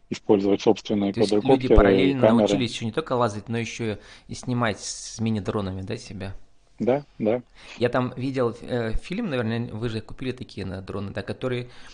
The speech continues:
Speaker 2: э, как бы следуют за тобой автоматически, где ты там идешь, бежишь, они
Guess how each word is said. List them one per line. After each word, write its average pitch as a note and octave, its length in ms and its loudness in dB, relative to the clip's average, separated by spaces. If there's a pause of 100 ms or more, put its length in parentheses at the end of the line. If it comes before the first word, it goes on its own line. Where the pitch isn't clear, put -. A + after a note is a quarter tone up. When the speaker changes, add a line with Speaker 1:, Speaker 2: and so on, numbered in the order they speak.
(140)
Speaker 2:
э, A#2 720 -8
как A2 180 -8
бы G#2+ 220 -2
следуют B2+ 340 -2
за A2+ 100 -2
тобой A#2+ 280 -2
автоматически, A#2+ 640 -4
где G#2+ 200 -6
ты G2+ 100 -8
там G#2+ 180 -8
идешь, B2 220 -8
бежишь, A2 460 -10
они A2+ 240 -8